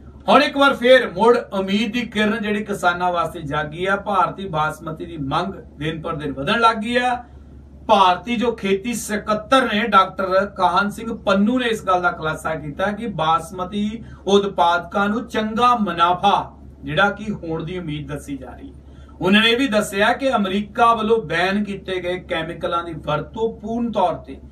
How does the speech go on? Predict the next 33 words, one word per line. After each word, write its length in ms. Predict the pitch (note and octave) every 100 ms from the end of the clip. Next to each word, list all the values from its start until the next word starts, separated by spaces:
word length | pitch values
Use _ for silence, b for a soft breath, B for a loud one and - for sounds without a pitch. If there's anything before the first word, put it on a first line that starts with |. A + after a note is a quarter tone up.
| B B B
ਬੰਦ 440 | - - G#3 B3 C4+
ਕਰਨ 280 | A#3+ A#3
ਤੋਂ 200 | A3+ A3+ -
ਬਾਅਦ 440 | F#3 G#3+ G#3+ G#3+
ਇਹ 160 | A#3 A#3
ਚੰਗੇ 560 | - G#3 G3+ A3+ A#3+ G#3
ਨਤੀਜੇ 460 | G3+ F3+ E3 G#3
ਦੇਖਣ 340 | F#3 F3+ - F3+
ਨੂੰ 120 | E3
ਮਿਲ 120 | D3
ਰਹੇ 160 | C3+ B2+
ਨੇ। 160 | - - - - - - - - - B B B
ਇਸ 160 | F#3 G#3
ਤੋਂ 120 | C4
ਪਹਿਲਾਂ 280 | B3+ C4 C#4+
ਅਮਰੀਕਾ 540 | B3 A#3+ A#3+ - C4 C4
ਦੀ 120 | C4
ਗੱਲ 200 | A#3 A3+
ਕੀਤੇ, 560 | G#3+ G#3+ A3+ B3 C4 C4 -
ਯੂਰਪ 520 | G3+ F3+ F#3+ G#3+ A3+ B3
ਦੀ 100 | B3
ਗੱਲ 200 | G#3 G3
ਕਰੀਏ, 280 | F#3 F3 F3+
ਇਹਨਾਂ 420 | G#3+ G3+ G#3 F3
ਯੂਨੀਅਨਾਂ 460 | E3+ F3 G#3 A3+ A3
ਵਿੱਚ 320 | F3+ E3+ F#3+ F#3+ -
ਭਾਰਤ 520 | G#3+ G3+ F#3 F3 G#3
ਦੀ 140 | G3+
ਬਾਸਮਤੀ 640 | G#3 F3+ F3 F3+ F3+ F3+ G3+
ਵਿੱਚ 280 | F3+ D3 F3 F3+ F#3+
ਕੀਟਨਾਸ਼ਕ 800 | F#3 F#3 F#3 G3 F3 E3 - - G3
ਦੀ 80 |
ਮਾਤਰਾ 720 | F3 D3 D3 - F3 E3+ F3+